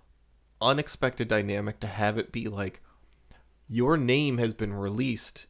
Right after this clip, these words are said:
and you're being like, "No, that's not me." But the underlying current of, like, every conversation he has, both as Matt and Dare-, Daredevil, is somebody being like, "Yeah, but you're Matt Murdock, right?" And him being like, "No."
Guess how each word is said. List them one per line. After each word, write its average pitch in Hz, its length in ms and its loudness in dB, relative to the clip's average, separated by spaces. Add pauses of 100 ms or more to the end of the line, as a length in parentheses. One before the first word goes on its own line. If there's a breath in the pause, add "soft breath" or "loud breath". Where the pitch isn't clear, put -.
and 107 160 -2
you're 117 120 0
being 113 220 0
like, 101 320 -4
"No, 110 340 4
that's 120 220 4
not 107 220 2
me." 101 260 -2 (280 loud breath)
But - 220 4
the - 200 2
underlying 127 480 4
current 123 400 0
of, 98 120 -4
like, 98 220 -4
every 117 280 2
conversation 110 720 -4
he 101 120 -2
has, 98 220 -2
both 107 240 -2
as 110 140 -4
Matt 104 280 2
and 123 220 2
Dare-, 92 360 -4 (100)
Daredevil, 98 560 2 (160)
is 104 180 -4 (400)
somebody 107 380 0
being 98 240 -2
like, 92 360 -2 (640 soft breath)
"Yeah, 98 200 -4
but - 160 -6
you're 240 160 -6
Matt 233 260 -6
Murdock, 123 420 -4
right?" 101 200 -2
And 107 80 -6
him 190 140 -6
being - 180 -8
like, 87 320 -10
"No." 151 360 -8